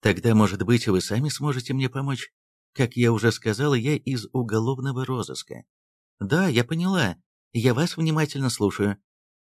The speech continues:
Гурову вдруг подумалось, что женщина почему-то не очень удивлена, что ее отцу звонит полковник из министерства М В Д,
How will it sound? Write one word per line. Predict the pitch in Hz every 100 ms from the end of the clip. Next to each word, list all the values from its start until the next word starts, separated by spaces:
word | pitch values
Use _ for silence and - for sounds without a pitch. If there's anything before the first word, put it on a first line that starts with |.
| -
Гурову | 104 110 117 110 104
вдруг | 87 110 -
подумалось, | 101 95 113 107 101
что | - 95
женщина | 87 101 104 113 98
почему-то | 98 - 101 98 98
не | 98
очень | 101 - 101
удивлена, | 95 104 95 123 135
что | 87 -
ее | 76 78 120
отцу | 110 - 95 127
звонит | 92 67 71 120 -
полковник | 82 - 95 113 101
из | 92 -
министерства | 64 64 - 107 - 92
М | 82
В | 78 -
Д, | 107 101